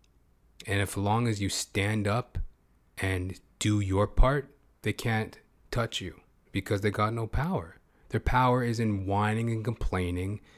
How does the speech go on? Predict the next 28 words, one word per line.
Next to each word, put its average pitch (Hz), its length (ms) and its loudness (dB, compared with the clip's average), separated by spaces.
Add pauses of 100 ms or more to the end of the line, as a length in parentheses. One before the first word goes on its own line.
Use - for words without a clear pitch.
(120)
and 104 160 -2
canceling 104 880 -4
and 107 120 0
in 104 160 0
doing 104 500 -2
nothing. - 480 -6 (920)
But 101 120 0
if - 120 -6
you 127 100 2
stand 120 440 0
up 120 140 -4
and 98 140 -4
do 110 160 -2
something, 92 540 -8 (240)
they 107 100 -4
can't - 380 -6
touch - 340 -4
this. - 260 -8 (260)
I 139 60 6 (2750)
didn't 110 160 0
do 139 160 2
it. - 140 -4 (180)
<laughs> - 800 8 (760)
Remember 104 160 2
Bart 98 200 4
Simpson? 143 500 0
I - 20 -16
didn't 120 960 2